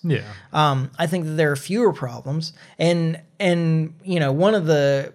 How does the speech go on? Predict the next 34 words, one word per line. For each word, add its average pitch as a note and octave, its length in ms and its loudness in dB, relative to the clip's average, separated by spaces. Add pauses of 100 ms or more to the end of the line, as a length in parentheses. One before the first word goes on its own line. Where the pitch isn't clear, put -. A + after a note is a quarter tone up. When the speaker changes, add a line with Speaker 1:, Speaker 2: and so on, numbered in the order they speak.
(120)
Speaker 2:
with, E3 420 -4
uh, C3 260 0 (180)
anarchism C3+ 640 -4
than, B2 400 -6 (100)
you D#3 160 -4
know, A#2+ 220 -6
a B2 40 -8
more C3+ 240 -2
extreme B2+ 640 -8
government. C#3+ 480 -2 (220)
Speaker 1:
Yeah. B2 160 -2 (280)
Speaker 2:
Um, B2+ 240 -4 (1300)
and F#3 200 2
I, E3+ 220 0
I F3 60 0
think E3+ 240 -2
that D3+ 220 2
one E3 240 0
of D3 180 0
the C3 500 0
places D3 420 -2
where C#3+ 140 -2
you C3 260 -2
actually, C3 560 -2 (400)
um, B2+ 400 -2
end D#3 180 0
up C#3+ 120 2
in C#3 80 0
a C3+ 40 0
much C#3 240 -2
better D#3+ 200 2
position C#3 460 -2
is B2+ 140 -8
morally. D#3+ 600 2